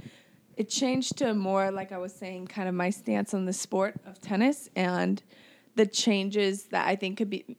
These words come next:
make it a more mainstream sport and,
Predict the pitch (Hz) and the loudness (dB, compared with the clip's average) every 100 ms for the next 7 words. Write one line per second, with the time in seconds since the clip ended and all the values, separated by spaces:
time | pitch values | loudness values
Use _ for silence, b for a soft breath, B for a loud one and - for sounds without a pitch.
0 | _ - 214 220 214 247 220 190 185 180 | _ -10 -2 0 2 2 2 2 2 0
1 | 175 180 196 - 175 180 - 175 175 - | -4 -8 -10 -8 -10 -10 -10 -6 -6 -4
2 | - 180 180 | -2 0 -2